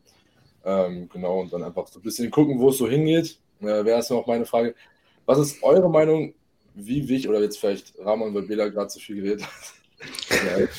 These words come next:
<laughs> ähm, wie wichtig siehst du Genetik in dem Sport jetzt?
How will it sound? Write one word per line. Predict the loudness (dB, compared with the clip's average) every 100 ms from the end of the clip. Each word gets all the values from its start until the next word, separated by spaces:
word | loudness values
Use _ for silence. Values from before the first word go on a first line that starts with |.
| -8 -8 -10 -16 -16 -14 -14 2
<laughs> |
ähm, | 6 8 6 2 -2
wie | 2 4
wichtig | 4 6 4 4 -6 -20 _ -20
siehst | -8 -6 -6 -8 -4 -4 -4
du | -8 -4
Genetik | -4 0 0 0 0 -2 -4 -16 -6
in | -2
dem | -2 -4
Sport | -6 0 0 2
jetzt? | 0 0 -6 -20